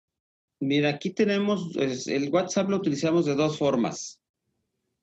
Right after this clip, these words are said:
Eh, uno que sí es para, para captación, donde se les da la información, se les, se les redirige a la sucursal. Por ejemplo, es, es, es, tenemos un número nada más.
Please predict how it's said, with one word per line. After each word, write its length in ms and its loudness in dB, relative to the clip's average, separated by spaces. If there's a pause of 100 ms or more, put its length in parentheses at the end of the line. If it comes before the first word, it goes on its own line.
Eh, 400 2
uno 300 4
que 100 2
sí 180 0
es 240 0
para, 460 2
para 200 2
captación, 720 0 (640)
donde 200 0
se 100 -4
les 120 -2
da 80 2
la 100 2
información, 960 0
se 140 -2
les, 340 0 (200)
se 140 -4
les 280 -2
redirige 680 2
a 80 2
la 140 0
sucursal. 640 0
Por 80 -2
ejemplo, 400 -2
es, 240 -2
es, 200 -4
es, 280 -6
tenemos 320 0
un 140 2
número 320 2
nada 200 -2
más. 360 -8